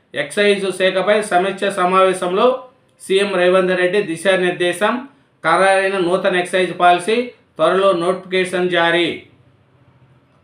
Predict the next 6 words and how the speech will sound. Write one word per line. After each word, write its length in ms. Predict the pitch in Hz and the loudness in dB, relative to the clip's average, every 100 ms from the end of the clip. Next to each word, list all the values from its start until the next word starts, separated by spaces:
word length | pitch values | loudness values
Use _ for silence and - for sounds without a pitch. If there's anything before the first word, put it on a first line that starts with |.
| _ - - _ _ _ _ _ _ _ _ - - _ _ _ _ _ - | _ -20 -20 _ _ _ _ _ _ _ _ -20 -20 _ _ _ _ _ -12
ఢిల్లీ 360 | 147 196 214 214 | -4 -2 -2 -2
కాంగ్రెస్ 520 | 196 202 208 208 180 | -2 0 0 0 -2
మెడలు 360 | 165 180 196 | 0 2 4
వంచి 500 | 196 190 185 226 254 - _ _ | 2 0 -2 -4 -6 -10 _ _
కోటా 320 | 170 196 196 | 0 2 2
సాధించింది. 1000 | 196 180 180 180 180 175 170 180 131 - | 2 2 4 2 0 -2 2 2 2 -4